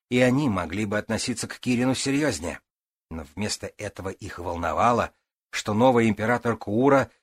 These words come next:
каким-то образом умудрился оскорбить их всех, родившись женщиной. Если бы им удалось добиться своего, Тьенца бы прославилась самым коротким правлением из всех императоров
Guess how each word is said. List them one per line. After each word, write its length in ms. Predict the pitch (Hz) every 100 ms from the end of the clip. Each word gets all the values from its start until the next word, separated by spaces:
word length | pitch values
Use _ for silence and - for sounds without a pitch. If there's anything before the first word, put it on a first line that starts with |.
| _
каким-то 520 | - 120 123 117 113
образом 400 | 113 123 113 120
умудрился 560 | 120 120 104 113 110 135
оскорбить 520 | - 123 113 110 123
их 240 | 135 117 -
всех, 360 | - 135 131
родившись 540 | 123 131 110 120 - 104
женщиной. 680 | 92 120 117 - 78 76 - _ _ _ _ _ _ _ -
Если 240 | 92 -
бы 160 | 82 90
им 180 | 92 87
удалось 400 | 80 78 92 78
добиться 400 | 80 95 92 92
своего, 480 | - 85 82 113 - _ _ _ -
Тьенца 480 | 92 117 247 - 85
бы 120 | 73
прославилась 720 | - 87 - 98 101 101 101
самым 380 | - 110 98 104
коротким 540 | - 104 113 - 101
правлением 600 | 92 95 95 117 113 113 - _
из 160 | 143 -
всех 360 | - 120 -
императоров 640 | 90 80 101 110 110 98